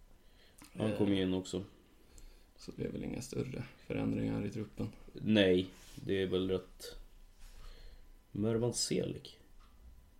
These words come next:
Speaker 2: Han var ju där förra säsongen också.
Speaker 1: Var han det?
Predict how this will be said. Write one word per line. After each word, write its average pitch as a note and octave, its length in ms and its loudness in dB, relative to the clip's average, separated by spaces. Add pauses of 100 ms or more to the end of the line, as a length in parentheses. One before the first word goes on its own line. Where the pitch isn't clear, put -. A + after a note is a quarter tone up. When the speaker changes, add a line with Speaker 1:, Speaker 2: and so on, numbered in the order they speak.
(560)
Speaker 2:
Han A#2+ 220 0
var A2 80 -2
ju - 120 -4
där - 240 -4
förra G2+ 280 -4
säsongen A2 360 -6
också. G#2+ 100 -4
Speaker 1:
Var E3+ 60 4
han E3 100 4
det? C3 100 -2